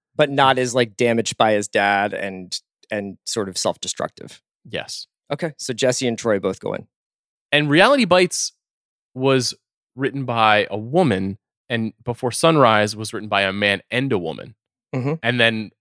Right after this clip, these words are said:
Speaker 2: written again, or sort of, like, rewritten by Ethan Hawke and Julie Delpy,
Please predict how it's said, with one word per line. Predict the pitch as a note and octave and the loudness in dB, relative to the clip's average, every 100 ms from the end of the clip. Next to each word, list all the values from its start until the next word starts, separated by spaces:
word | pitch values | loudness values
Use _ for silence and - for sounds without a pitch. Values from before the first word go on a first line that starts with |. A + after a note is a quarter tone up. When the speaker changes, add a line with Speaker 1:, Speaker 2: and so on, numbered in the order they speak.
| A#2+ | -12
Speaker 2:
written | G#2 G#2 | -8 -4
again, | F#2+ A#2 A#2 G#2+ F2 | -2 2 4 2 -4
or | G2+ | -12
sort | - G#2 | -12 -12
of, | F2 | -14
like, | F2+ | -14
rewritten | G#2 C3+ A#2+ G#2+ G2+ F#2 | -4 -2 -2 -6 -10 -8
by | G#2 G2 F2+ | -2 0 0
Ethan | F#2 G2+ G2 F2+ | -2 -10 -12 -10
Hawke | F#2 D#2 | -10 -10
and | F2 | -12
Julie | E2+ E2+ F2+ | -14 -12 -6
Delpy, | F2+ G2 D#2+ B1+ | -4 -4 -8 -12